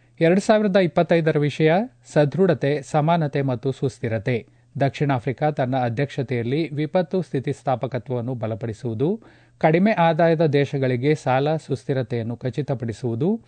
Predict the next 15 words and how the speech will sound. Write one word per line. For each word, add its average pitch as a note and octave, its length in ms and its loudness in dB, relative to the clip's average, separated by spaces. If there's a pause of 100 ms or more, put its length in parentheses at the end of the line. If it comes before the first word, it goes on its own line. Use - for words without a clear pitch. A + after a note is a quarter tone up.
(420)
ನ್ಯಾಯಯುತ E3 480 4 (140)
ಇಂಧನ D3+ 320 0
ಪರಿವರ್ತನೆಗಾಗಿ B2+ 920 -2
ಹಣಕಾಸು C3 560 -2
ಸಜ್ಜುಗೊಳಿಸುವುದು A#2 800 -4
ಮತ್ತು A2+ 320 -4 (420)
ಸಮಗ್ರ F3 460 2
ಹಾಗೂ D3 400 0
ಸುಸ್ಥಿರ D3 420 -6 (380)
ಬೆಳವಣಿಗೆಯನ್ನು B2 760 -2
ಉತ್ತೇಜಿಸಲು A#2+ 720 -4
ನಿರ್ಣಾಯಕ C#3 500 -4
ಖನಿಜಗಳನ್ನು A#2+ 720 -4
ಬಳಸಿಕೊಳ್ಳುವುದು A#2+ 760 -2
ಸೇರಿದಂತೆ A2 600 -2